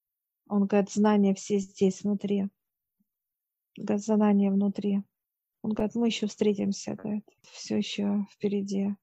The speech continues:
Он показывает ещё, там, я вижу, раз, два, три книги.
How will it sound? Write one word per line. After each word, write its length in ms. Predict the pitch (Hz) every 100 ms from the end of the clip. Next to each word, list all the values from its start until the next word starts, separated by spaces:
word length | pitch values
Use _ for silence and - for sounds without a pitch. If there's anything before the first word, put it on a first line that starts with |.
| _ _ _ -
Он 100 | 226
показывает 500 | 233 226 226 220 208
ещё, 340 | 226 - 226 208
там, 200 | 202 196
я 180 | 202
вижу, 260 | 196 202 202
раз, 300 | 214 220 208
два, 260 | - 202 196
три 280 | - 214 208
книги. 460 | 202 208 190 190